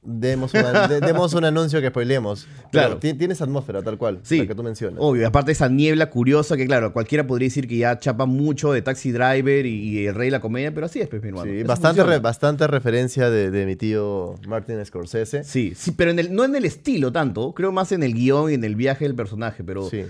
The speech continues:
Speaker 2: Martin Scorsese le mete
Speaker 1: Sí.
Speaker 2: otro vuelo
Speaker 1: Es lo que, lo que
Speaker 2: visual.
Speaker 1: me, me parece maldito, igual que,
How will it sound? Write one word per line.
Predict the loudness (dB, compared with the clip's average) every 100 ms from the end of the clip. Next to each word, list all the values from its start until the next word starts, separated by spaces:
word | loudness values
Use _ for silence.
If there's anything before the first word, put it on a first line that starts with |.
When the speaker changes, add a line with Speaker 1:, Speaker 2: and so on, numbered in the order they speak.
| -8
Speaker 2:
Martin | -4 -4
Scorsese | -4 -4 -4 -4
le |
mete | -2 0
Speaker 1:
Sí. | 0
Speaker 2:
otro | -2 -2
vuelo | 0 0 -2 -2
Speaker 1:
Es | 0
lo | 2 2
que, | 2
lo |
que | 2
Speaker 2:
visual. | 2 0
Speaker 1:
me, | 0 0
me | 0 0
parece | 0 0
maldito, | -2 0 0 2
igual | 2 2 2
que, | 0 2 0